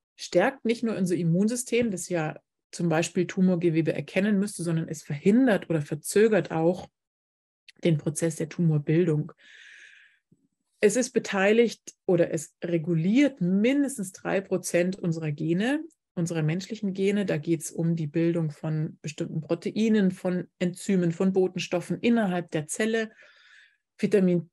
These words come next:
D hat eine ganz wichtige Funktion, wenn's um unsere Chromosomenenden geht. Da gibt's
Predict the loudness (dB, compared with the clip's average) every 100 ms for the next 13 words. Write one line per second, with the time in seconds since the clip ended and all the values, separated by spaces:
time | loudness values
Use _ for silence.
0 | 0 2 2 2 -2 -6 -6 -6 -4 0
1 | 0 0 -2 -4 -4 -4 -2 -2 -2 -4
2 | -2 -2 0 0 0 0 -2 -2 0 -2
3 | 0 0 0 -2 -12 -2 0 0 0 0
4 | 2 0 -2 -4 -2 -2 0 0 -2 -4
5 | -14 _ -8 -6 -8 -10 -10 -12